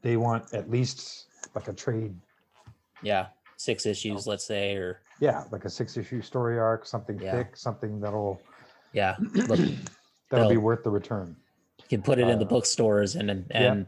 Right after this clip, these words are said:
Speaker 2: the libraries and whatnot. Yeah.
Speaker 1: Yep. So they,
Speaker 2: Mm-hmm.
Speaker 1: they took a big chance on us. Um, and, you know, we think it paid off pretty well.
Speaker 2: <clears throat>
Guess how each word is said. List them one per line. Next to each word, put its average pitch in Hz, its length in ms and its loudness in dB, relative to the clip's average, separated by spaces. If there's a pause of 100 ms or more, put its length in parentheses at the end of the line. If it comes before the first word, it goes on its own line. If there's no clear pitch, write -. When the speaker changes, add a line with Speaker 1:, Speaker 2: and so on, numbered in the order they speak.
Speaker 2:
the 101 120 0
libraries 101 560 2
and 101 100 -4
whatnot. 98 360 0
Yeah. 101 220 -2 (140)
Speaker 1:
Yep. - 400 0
So 127 180 0
they, 127 140 4
Speaker 2:
Mm-hmm. 104 220 4
Speaker 1:
they 123 140 2
took 123 180 -2
a 123 60 -2
big 110 180 -4
chance 101 300 -8
on 90 100 -4
us. - 320 -10 (800)
Um, 92 440 -4 (240)
and, 95 440 -6 (280)
you 113 80 -2
know, 104 80 -4
we 104 140 -2
think 101 240 -8
it 98 100 -6
paid 98 200 -6
off 92 200 -10
pretty 92 180 -8
well. 87 360 -8
Speaker 2:
<clears throat> 143 40 -10